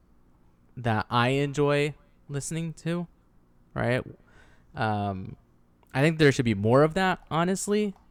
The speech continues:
and kind of less of the over-the-top entertainment,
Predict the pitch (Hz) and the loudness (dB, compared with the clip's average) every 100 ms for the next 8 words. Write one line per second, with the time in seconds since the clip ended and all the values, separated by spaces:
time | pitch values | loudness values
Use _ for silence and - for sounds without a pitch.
0 | _ 127 117 110 - - 127 117 113 107 | _ -4 -4 -6 -10 -6 -4 -4 -4 -2
1 | 113 135 - - 123 120 - 127 127 123 | -2 -2 -6 -2 -2 -2 -4 -4 -2 -2
2 | 123 131 - _ - - - - 131 127 | -2 -4 -10 _ -20 -20 -20 -4 0 2
3 | 127 123 123 131 123 123 - - _ _ | 2 -2 -2 2 2 2 -4 -20 _ _
4 | - _ _ _ _ _ _ _ _ _ | -20 _ _ _ _ _ _ _ _ _
5 | - 131 127 - - - 139 127 127 | -4 -2 -4 -6 -12 -4 -2 0 -4